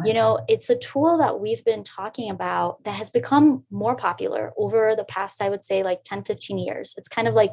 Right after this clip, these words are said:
Speaker 1: yoga became super popular. Now it's just, you know, kind of a way of life. You know, there's yoga clothes, there's just
Speaker 2: Yoga is
Speaker 1: yoga
Speaker 2: hard.
Speaker 1: books.
Speaker 2: You just
Speaker 1: <laughs> It
Speaker 2: So
Speaker 1: gets easier. It gets easier. <laughs>
Speaker 2: I,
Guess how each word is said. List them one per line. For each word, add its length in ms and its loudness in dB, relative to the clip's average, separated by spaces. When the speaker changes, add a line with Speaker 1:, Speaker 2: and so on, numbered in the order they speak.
Speaker 1:
yoga 500 4
became 380 -6
super 280 6
popular. 520 4
Now 300 2
it's 200 -4
just, 400 -8
you 140 -2
know, 160 -2
kind 240 0
of 80 -4
a 80 2
way 160 6
of 100 0
life. 400 2
You 100 -6
know, 140 -2
there's 240 -4
yoga 220 0
clothes, 560 2
there's 380 -6
just 240 -2
Speaker 2:
Yoga 280 2
is 120 2
Speaker 1:
yoga 80 0
Speaker 2:
hard. 220 0
Speaker 1:
books. 500 2
Speaker 2:
You 260 -10
just 60 0
Speaker 1:
<laughs> 1160 8
It 300 2
Speaker 2:
So 60 6
Speaker 1:
gets 240 4
easier. 500 -2
It 120 0
gets 240 0
easier. 340 2
<laughs> 380 8
Speaker 2:
I, 220 6